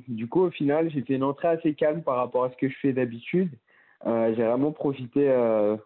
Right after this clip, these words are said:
du moment, mais aussi, euh, j'ai essayé de rester hyper concentré. Et, euh, non, c'était ouf, hein, franchement, euh, sur les, euh, cinq premières minutes,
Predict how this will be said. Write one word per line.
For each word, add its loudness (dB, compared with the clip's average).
du -2
moment, 2
mais 4
aussi, 2
euh, 2
j'ai 2
essayé 0
de 2
rester 0
hyper -2
concentré. -2
Et, 4
euh, 2
non, 0
c'était 0
ouf, 2
hein, 0
franchement, 0
euh, 4
sur 0
les, 2
euh, 4
cinq -2
premières 0
minutes, 0